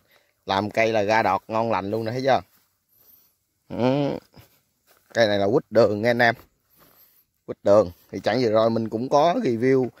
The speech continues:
ờ, về cái cây mà chưa sử dụng thuốc á. Thì thời gian mà sử dụng thuốc rồi á, anh em thấy không? Cơ đọt không?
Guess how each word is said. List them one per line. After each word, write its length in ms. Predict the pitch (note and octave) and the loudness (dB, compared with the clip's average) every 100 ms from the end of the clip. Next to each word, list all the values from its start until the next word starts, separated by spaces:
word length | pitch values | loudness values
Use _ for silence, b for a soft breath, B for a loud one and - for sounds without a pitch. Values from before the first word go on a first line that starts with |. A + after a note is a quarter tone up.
| b b b | b b b
ờ, 280 | - A2+ A2 | -2 2 4
về 200 | G#2 G#2 G2 | 4 2 2
cái 120 | C#3 | -2
cây 220 | A#2+ A2+ | 2 2
mà 100 | A2 F#2+ | 0 -2
chưa 380 | A#2+ A2+ A2+ A2 | 2 4 4 0
sử 260 | - F#2 | -2 -2
dụng 260 | A#2 G2+ G2 | 0 -2 0
thuốc 200 | D3 F3 | 0 0
á. 120 | G#3 - - B B B B B B _ | -2 -4 -14 B B B B B B _
Thì 100 | G2 | -6
thời 220 | F#2+ F#2+ F#2+ | -2 0 4
gian 220 | A2+ G#2+ | 2 2
mà 80 | F#2+ | -2
sử 120 | F#2+ | 0
dụng 240 | A2+ F#2 | 0 -2
thuốc 200 | - D#3 | -2 -4
rồi 260 | - F#2 F#2 | 0 0 0
á, 60 | |
anh 100 | A2 | 0
em 140 | G2+ G2 | -2 -2
thấy 120 | B2+ | -2
không? 120 | G#2 | -2
Cơ 220 | - G2+ | -4 -4
đọt 180 | F2+ E2 | -2 0
không? 160 | G#2+ | -2